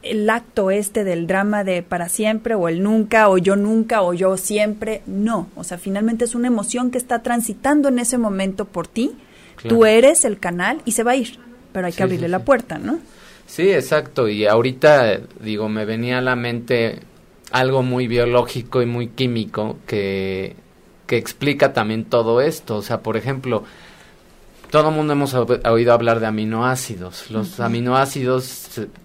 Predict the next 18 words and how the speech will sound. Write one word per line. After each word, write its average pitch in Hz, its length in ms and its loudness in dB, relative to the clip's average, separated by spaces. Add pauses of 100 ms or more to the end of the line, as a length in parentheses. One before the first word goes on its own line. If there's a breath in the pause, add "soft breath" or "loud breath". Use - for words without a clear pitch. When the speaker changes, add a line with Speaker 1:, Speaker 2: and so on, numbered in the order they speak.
(120)
Speaker 2:
tienen 120 260 -4
muchas 117 300 -8
categorías, 131 680 2
pero 110 240 -2
ahorita 123 420 0
me 113 120 -4
interesa 113 440 -4
hablar 110 320 -2
de 113 100 -4
uno 117 320 -4
de 113 100 0
ellos 110 280 -4
en 101 80 -10
particular, 104 580 -6
que - 100 -8
es 107 80 -8
la 110 140 -4
fenilalanina. 107 960 -6